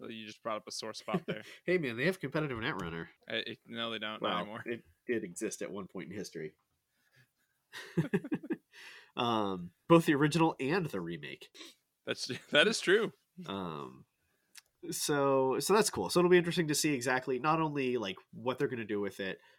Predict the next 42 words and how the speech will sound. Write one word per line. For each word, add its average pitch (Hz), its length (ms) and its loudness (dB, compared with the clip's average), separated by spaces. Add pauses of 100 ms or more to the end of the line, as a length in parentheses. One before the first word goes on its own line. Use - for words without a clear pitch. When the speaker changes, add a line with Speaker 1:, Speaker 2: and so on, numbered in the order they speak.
(120)
Speaker 1:
uh, 82 180 -4
but 87 240 -8
when 123 160 -4
it's - 120 -8
gonna 87 200 -6
come 87 200 -10
out 95 380 -4
in 90 120 -10
terms 92 300 -8
of, 85 140 -10
like, 87 220 -6
in 90 60 -8
the 82 60 -8
Vault 92 300 -8
Tour. 76 140 -10
I - 40 -6
mean, 131 80 -2
the 151 60 0
Vault 165 180 0
Tour 156 120 2
events 117 200 -4
are 107 60 -6
supposed - 220 -6
to - 40 -10
be 104 60 0
a 98 40 -4
little 98 160 -6
more 82 120 -8
casual, 92 500 -8
but 78 120 -18
still, 92 420 -6 (420)
um, 80 340 -10 (720)
like, 107 200 -6
what 110 120 -4
their, 101 260 -2
what 98 140 -6
their 90 120 -6
intention 90 360 -10
is 73 120 -8
for 73 240 -10
it - 80 -16
and 80 100 -18